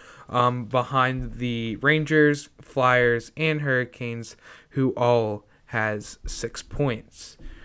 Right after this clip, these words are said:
right now. Um, penalties taken in this game, uh, no penalties taken in the first period.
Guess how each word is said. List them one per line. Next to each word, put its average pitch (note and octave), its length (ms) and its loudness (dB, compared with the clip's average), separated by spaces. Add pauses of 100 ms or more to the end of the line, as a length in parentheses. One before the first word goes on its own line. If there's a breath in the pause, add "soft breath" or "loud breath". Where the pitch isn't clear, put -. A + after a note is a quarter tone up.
(220 loud breath)
right A#2+ 160 -4
now. A2 380 -4 (100)
Um, A#2 460 -2 (220)
penalties G3+ 680 6
taken F#3 340 0
in F3+ 140 -2
this E3 160 -4
game, D#3 460 -2 (500 soft breath)
uh, B2 520 2
no A3+ 200 10
penalties F#3+ 520 2
taken D#3+ 400 2
in D3 140 0
the C#3+ 60 -2
first C#3 320 -2
period. C3 520 -2